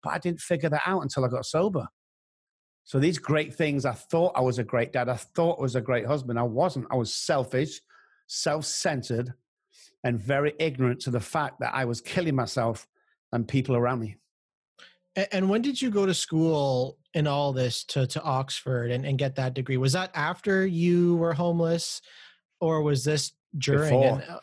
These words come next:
Speaker 2: it was all
Speaker 1: <laughs> Yeah,
Speaker 2: before?
Speaker 1: before, way before. I w-, <clears throat> I don't, I often say I'm not sure how I got through college because I was drunk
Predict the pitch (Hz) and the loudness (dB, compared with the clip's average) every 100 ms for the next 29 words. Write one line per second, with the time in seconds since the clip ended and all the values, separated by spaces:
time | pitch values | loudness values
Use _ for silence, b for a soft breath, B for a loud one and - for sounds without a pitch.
0 | - 151 135 156 143 135 135 147 123 113 | -4 2 2 2 0 2 2 2 0 0
1 | 120 110 95 92 127 131 110 - 117 117 | 0 0 -2 0 0 0 -2 -2 0 2
2 | 110 117 101 - - - - - - 202 | 2 0 -2 -10 -12 -12 -10 -4 0 2
3 | 156 127 - 131 156 123 135 139 170 151 | 0 -2 -2 0 0 0 -2 0 0 0
4 | 131 147 127 127 135 - 127 120 113 113 | 2 2 2 0 0 0 0 2 0 0
5 | 110 127 107 120 113 110 104 104 117 110 | 0 -2 -2 0 0 -2 -4 -6 -4 -2
6 | 110 104 - 113 117 | -2 -2 -2 -2 -4